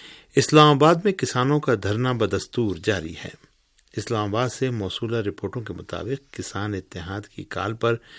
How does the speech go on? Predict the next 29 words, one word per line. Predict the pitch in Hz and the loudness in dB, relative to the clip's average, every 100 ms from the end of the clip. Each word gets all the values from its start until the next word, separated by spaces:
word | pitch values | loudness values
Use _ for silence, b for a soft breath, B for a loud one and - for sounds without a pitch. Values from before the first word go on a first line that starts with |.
| B B B - | B B B -4
اسلام | 131 139 127 127 | 0 2 2 2
آباد | 127 143 | 2 0
میں | 123 156 | 0 0
ملک | 120 107 95 | -2 -4 -4
بھر | 95 110 | -4 -4
سے | - 117 113 | -4 -4 -4
آئے | 101 101 | -4 -4
ہوئے | 104 107 110 | -2 -2 -4
کسانوں | 107 98 - 90 101 | -6 -12 -10 -8 -8
کے | 104 101 92 90 | -6 -4 -4 -4
دھرنے | 90 98 104 | -6 -6 -6
کے | 104 | -8
باعث | 85 87 139 120 | -8 -4 -4 -4
بہت | 98 92 107 | -6 -6 -6
سے | - 107 | -6 -4
راستے | 98 87 85 - 104 101 B B B B B - | -4 -4 -8 -4 -2 -2 B B B B B -6
بند | 98 135 117 | 2 2 2
ہیں، | 135 | 0
جس | 156 107 - | -2 -4 -8
کی | 95 | -8
وجہ | 85 87 110 | -6 -4 -4
سے | 104 135 135 | -4 -6 -4
عام | 101 95 92 85 | -6 -6 -6 -6
لوگوں | 82 87 117 | -6 -6 -6
کو | 107 107 | -6 -8
پریشانی | 101 95 92 - 90 98 | -8 -8 -8 -8 -8 -8
کا | 92 104 | -6 -8
سامنا | - 82 85 | -8 -8 -8
ہے۔ | 85 | -10